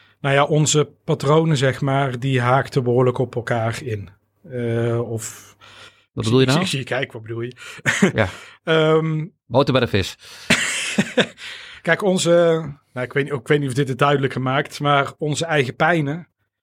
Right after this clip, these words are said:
Speaker 1: die, die, die konden we helemaal bij elkaar in triggeren. Dus, dus, ehm,
Speaker 2: Jullie zaten goed bij, lekker bij elkaar in de allergie.
Speaker 1: <clears throat> We zaten goed bij elkaar in de allergie.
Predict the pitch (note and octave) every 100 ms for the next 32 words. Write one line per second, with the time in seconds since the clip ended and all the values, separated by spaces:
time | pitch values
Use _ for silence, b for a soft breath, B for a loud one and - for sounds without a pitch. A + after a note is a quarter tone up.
0 | _ _ _ _ _ _ D3 C3 C#3 C#3+
1 | E3 D#3 D3+ F#3+ D3+ D3 C#3 D3 C3+ B2+
2 | - - _ _ _ C#3+ C#3 D3 A#2 A2
3 | - _ _ _ _ _ _ _ _ C#3
4 | A#2 D3 A#2+ - - _ C#3 C3+ C3+ C3+
5 | C3 C3 C3 B2+ A2+ _ _ _ - _
6 | - - _ _ - B2+ B2+ D3 D#3+ F3
7 | D#3+ F3 D#3+ E3 D#3+ D#3+ D3+ D3 D3 C#3
8 | G#2+ F2+ F#3 - - G3 G3+ G3 F#3+ G3
9 | F#3 F3+ F3 E3 D#3+ D#3 - G3+